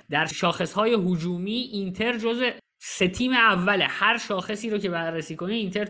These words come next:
جزو سه تیم اوله. و وقتی میای مثلاً نگاه می‌کنی و که تیم از ایکس جی چهار و چهارده هشت تا گل خورده، قشنگ مشخصه کجای کار میلنگه.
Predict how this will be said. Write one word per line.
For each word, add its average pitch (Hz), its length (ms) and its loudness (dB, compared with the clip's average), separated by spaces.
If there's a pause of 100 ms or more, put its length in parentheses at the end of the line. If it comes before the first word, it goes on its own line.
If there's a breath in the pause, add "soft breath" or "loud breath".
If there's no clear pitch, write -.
(100)
جزو 214 300 -2
سه 185 200 -4
تیم 214 200 -6
اوله. 160 520 2 (200)
و 151 320 2 (180)
وقتی 208 440 0 (240)
میای 202 400 2
مثلاً 165 340 -4
نگاه 185 480 -2
می‌کنی 151 300 -8
و 139 140 -6 (420)
که 135 200 -4
تیم 185 440 0
از 143 360 -4
ایکس 165 260 -10
جی 185 140 2
چهار 147 240 -6
و 139 40 -8
چهارده 147 420 -8 (220)
هشت - 440 -2
تا 160 100 -2
گل 165 240 -2
خورده، 170 640 -4 (300)
قشنگ 247 440 2
مشخصه 214 680 2 (120)
کجای 160 480 0
کار 143 320 -2
میلنگه. 123 640 -4